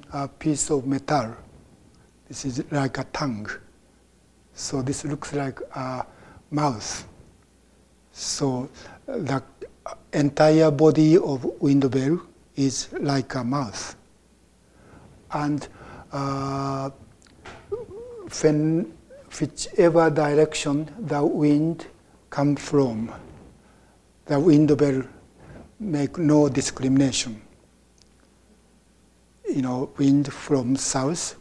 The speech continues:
wind from north, wind from east, wind from west, each has, uh, some meanings. But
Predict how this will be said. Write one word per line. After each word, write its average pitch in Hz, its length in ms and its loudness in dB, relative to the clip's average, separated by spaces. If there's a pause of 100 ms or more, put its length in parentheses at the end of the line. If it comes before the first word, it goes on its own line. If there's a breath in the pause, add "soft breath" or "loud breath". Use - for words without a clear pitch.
(140)
wind 127 260 0
from 123 320 -2
north, 131 460 -4 (480 soft breath)
wind 127 220 0
from 123 480 -4 (320 loud breath)
east, 139 440 -2 (240)
wind 131 200 0
from 131 360 -2
west, 135 440 -4 (540 loud breath)
each 135 200 0
has, 127 420 -6 (440 loud breath)
uh, 127 220 -4
some 127 360 0
meanings. 131 640 -2 (3250 loud breath)
But 143 260 -2